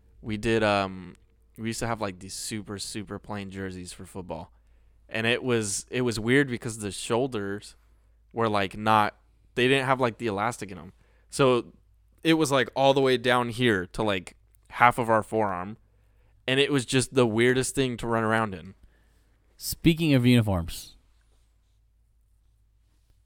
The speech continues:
Speaker 2: your number one and number two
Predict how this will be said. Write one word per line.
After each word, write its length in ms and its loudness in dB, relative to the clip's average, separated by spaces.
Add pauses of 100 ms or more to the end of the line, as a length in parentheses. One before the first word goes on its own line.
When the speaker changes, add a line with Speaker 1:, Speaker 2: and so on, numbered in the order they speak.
(2000)
Speaker 2:
your 160 6
number 220 6
one 200 2
and 100 0
number 180 0
two 440 -2